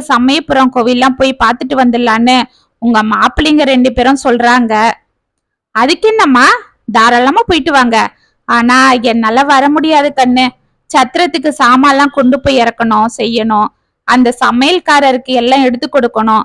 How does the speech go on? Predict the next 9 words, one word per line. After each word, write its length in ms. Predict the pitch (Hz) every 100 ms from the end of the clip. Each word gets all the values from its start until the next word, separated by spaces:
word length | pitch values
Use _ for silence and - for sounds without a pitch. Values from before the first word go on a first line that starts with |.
| -
அவருக்கு 360 | - 254 254 254 247
சாமான்லாம் 580 | 220 277 320 311 294 262
வாங்க 200 | 254 254
பணம் 340 | 233 220 285
கட்ட 220 | 294 262 269
சொன்னாரு, 420 | 240 233 220 220 220 -
அதை 240 | 247 240 240
கட்டிட்டு 360 | 233 233 294 320
வரணும்." 460 | 254 233 220 226